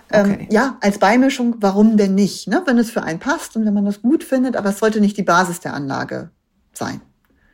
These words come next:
Speaker 1: Die Basis sollte halt eben
Speaker 2: Ja, das finde ich nochmal ganz gut, ne, dass Sie
Speaker 1: Genau,
Speaker 2: sagten, da lieber
Speaker 1: genau. Die Basis
Speaker 2: breit.
Speaker 1: muss einfach
Speaker 2: Mhm.
Speaker 1: breit sein, weil das ist ja auch,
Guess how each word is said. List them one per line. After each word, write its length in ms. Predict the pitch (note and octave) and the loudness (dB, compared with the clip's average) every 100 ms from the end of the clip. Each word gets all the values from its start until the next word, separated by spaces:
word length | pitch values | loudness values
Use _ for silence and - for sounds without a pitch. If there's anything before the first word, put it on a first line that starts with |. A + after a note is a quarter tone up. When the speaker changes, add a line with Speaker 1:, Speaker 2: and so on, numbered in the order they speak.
| _ _ | _ _
Speaker 1:
Die 60 | E3+ | -2
Basis 440 | D#3 E3+ F3 E3+ | 0 2 0 -2
sollte 300 | D#3+ D#3 D3+ | 0 0 0
halt 160 | D#3+ - | -4 -2
eben 140 | E3+ | -2
Speaker 2:
Ja, 120 | F#3 | 0
das 120 | F#3 G3 | -2 0
finde 100 | G#3 | 2
ich 60 | |
nochmal 160 | G3 F3+ | 2 0
ganz 200 | F3 - | -6 -4
gut, 80 | F#3 | -2
ne, 60 | |
dass 140 | G#3+ A3+ | -2 0
Sie 60 | |
Speaker 1:
Genau, 100 | A3+ C3+ | 0 0
Speaker 2:
sagten, 140 | E3+ | -2
da 140 | F3+ F3+ | -2 -2
lieber 240 | F3+ F3 | 0 0
Speaker 1:
genau. 160 | E3 D3+ | 0 -2
Die 120 | E3+ G3+ | 0 2
Basis 280 | F#3 F#3 | 4 4
Speaker 2:
breit. 80 | D3 | 2
Speaker 1:
muss 100 | F3 | 0
einfach 160 | F3+ E3 | 2 0
Speaker 2:
Mhm. 120 | D3 | 0
Speaker 1:
breit 280 | C#3 D3 - | 0 -2 -2
sein, 360 | C#3 D3 D3+ D#3 - - - - | 0 0 0 -4 -12 -18 -18 0
weil 140 | E3+ E3 | 2 4
das 200 | F3 F#3+ | 2 0
ist 100 | F3+ | 0
ja 120 | - | 0
auch, 180 | F3 | 0